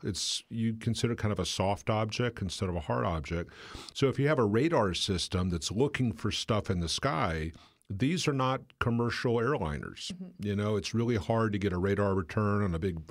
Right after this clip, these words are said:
Speaker 1: rubbery balloon. Uh,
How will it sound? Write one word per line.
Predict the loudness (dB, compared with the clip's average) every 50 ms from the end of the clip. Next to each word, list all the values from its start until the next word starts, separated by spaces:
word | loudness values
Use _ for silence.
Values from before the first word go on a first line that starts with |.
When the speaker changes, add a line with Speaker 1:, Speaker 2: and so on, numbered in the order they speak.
| -16 -20 -20 -14 -6
Speaker 1:
rubbery | -2 2 2 2 4 4 4 4 4 4 2
balloon. | 2 2 2 4 4 4 4 4 4 4 4 2 2 0 -4 -8 -18 -20 -20 -20 -16 _ -4
Uh, | 0 0 2 2 2 0 -2